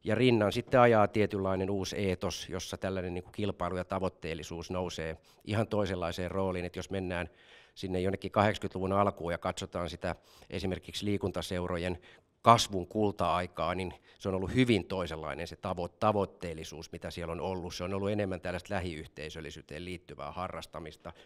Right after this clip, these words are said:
paikallisuuteen liittyvää harrastamista, kaikkien mukaan ottamista. Et tässä mielessä meidän asetelma ylipäätään, missä me eletään, on hyvin toisenlainen lasten ja nuorten harrastamisen osalta. Öö,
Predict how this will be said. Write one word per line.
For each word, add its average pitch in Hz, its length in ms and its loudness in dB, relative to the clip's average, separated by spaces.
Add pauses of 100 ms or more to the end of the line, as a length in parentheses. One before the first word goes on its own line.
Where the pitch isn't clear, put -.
(120)
paikallisuuteen 80 800 -4
liittyvää 80 440 -8
harrastamista, 87 580 -8
kaikkien 92 560 -2
mukaan 85 480 -8
ottamista. - 680 -14 (640)
Et - 140 -16
tässä 127 260 2
mielessä 107 260 0
meidän 107 160 0
asetelma 117 480 0
ylipäätään, 95 540 -6
missä 90 180 -8
me 113 60 0
eletään, 87 340 -4
on 98 60 -6
hyvin 107 180 -4
toisenlainen 80 540 -10
lasten 85 260 -10
ja 78 40 -10
nuorten 80 280 -12
harrastamisen - 720 -12 (200)
osalta. - 440 -14 (2250)
Öö, 117 280 4